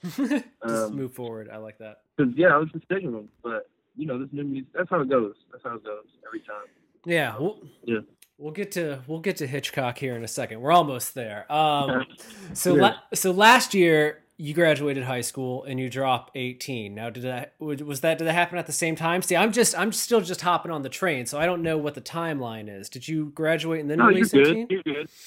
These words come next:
Speaker 1: <laughs>
Speaker 2: Yeah, it, it was, it dropped, like, kinda right after I, uh, kinda right after I graduated, like, a couple weeks after.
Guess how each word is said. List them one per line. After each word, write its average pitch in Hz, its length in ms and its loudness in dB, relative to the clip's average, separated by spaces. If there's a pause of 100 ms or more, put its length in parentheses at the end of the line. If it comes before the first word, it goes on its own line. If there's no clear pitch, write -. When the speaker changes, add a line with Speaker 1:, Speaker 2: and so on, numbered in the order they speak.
(180)
Speaker 1:
<laughs> - 440 -2 (180)
Speaker 2:
Yeah, 381 200 0
it, 151 240 -8 (100)
it 202 80 -2
was, 202 260 -6
it 196 140 -2
dropped, 185 340 2
like, 139 260 -2
kinda 165 180 -4
right 139 220 -2
after 131 480 -8 (180)
I, 123 140 -6
uh, 110 320 -12 (580)
kinda 185 140 -6
right 135 200 -2
after 131 220 -4
I 110 80 -6
graduated, 107 540 -12 (100)
like, 117 120 -10
a - 160 -12
couple 120 140 -4
weeks 120 260 -4
after. 110 360 -8